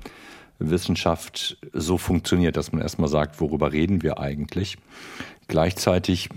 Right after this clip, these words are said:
ist es eben auch so, dass wir es mit vielen Begriffen zu tun haben, die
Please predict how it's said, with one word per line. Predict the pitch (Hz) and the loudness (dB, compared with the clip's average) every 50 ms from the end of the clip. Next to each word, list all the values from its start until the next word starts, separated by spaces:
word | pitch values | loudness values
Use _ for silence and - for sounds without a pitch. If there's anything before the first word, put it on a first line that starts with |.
| - - | -8 -2
ist | - 104 - | -2 0 0
es | 131 110 - | 0 -2 -2
eben | - 98 95 92 90 | 0 0 2 2 2
auch | 76 80 | 0 0
so, | 80 - 98 | 0 0 -2
dass | 87 85 - | -2 -2 -2
wir | - | -2
es | 76 - - | -4 0 -2
mit | 82 - - | -2 -2 -2
vielen | - - 110 104 92 | 0 4 6 6 6
Begriffen | 90 85 80 87 90 - 101 90 | 6 4 4 4 4 4 2 0
zu | - - | -2 -4
tun | - - 101 85 | -2 0 2 4
haben, | 82 87 82 78 | 4 4 4 4
die | 76 80 76 71 | 4 2 0 0